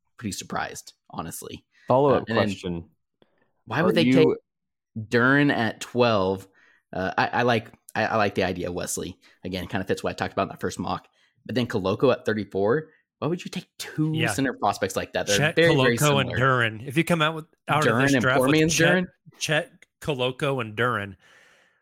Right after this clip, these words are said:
Speaker 3: I'm just kinda like, what?
Speaker 1: That doesn't make any
Speaker 3: What,
Speaker 1: sense.
Speaker 3: what are you,
Speaker 1: Sorry,
Speaker 3: what are you
Speaker 1: Nick.
Speaker 3: doing?
Speaker 1: What were you saying?
Speaker 2: Uh, I was just
Speaker 1: Yeah.
Speaker 2: gonna ask, like, it sounds like you're not a huge fan of Duren at twelve, which, which is fine.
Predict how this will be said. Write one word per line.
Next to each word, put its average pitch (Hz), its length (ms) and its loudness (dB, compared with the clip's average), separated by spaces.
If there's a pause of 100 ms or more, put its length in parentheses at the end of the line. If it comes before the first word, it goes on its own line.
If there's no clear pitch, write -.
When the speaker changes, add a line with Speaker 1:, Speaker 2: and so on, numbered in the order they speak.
(300)
Speaker 3:
I'm 117 80 -10
just 117 100 -10
kinda 120 160 -2
like, 107 180 -4
what? 117 160 -2 (400)
Speaker 1:
That 170 100 0
doesn't 156 200 0
make 147 140 2
any 151 160 4
Speaker 3:
What, 160 60 4
Speaker 1:
sense. 156 140 2
Speaker 3:
what 226 100 4
are 311 40 2
you, 320 40 0
Speaker 1:
Sorry, 233 180 4
Speaker 3:
what 113 80 2
are 113 60 4
you 113 60 2
Speaker 1:
Nick. - 40 -4
Speaker 3:
doing? 370 280 0
Speaker 1:
What 131 120 2
were 127 60 0
you 131 80 2
saying? 139 280 0 (380)
Speaker 2:
Uh, 127 80 2
I 127 80 6
was 151 120 4
just 127 100 4
Speaker 1:
Yeah. 143 100 2
Speaker 2:
gonna 131 60 4
ask, 110 500 0
like, 107 320 0 (920)
it - 120 -20
sounds 127 240 2
like 117 180 0
you're 117 80 2
not 110 140 4
a 104 40 0
huge 104 220 -6
fan 101 140 -4
of 95 80 -4
Duren 98 160 -4
at - 80 -8
twelve, 92 240 -2
which, 95 260 -6 (160)
which - 320 -8 (260)
is 90 120 -10
fine. 85 360 -6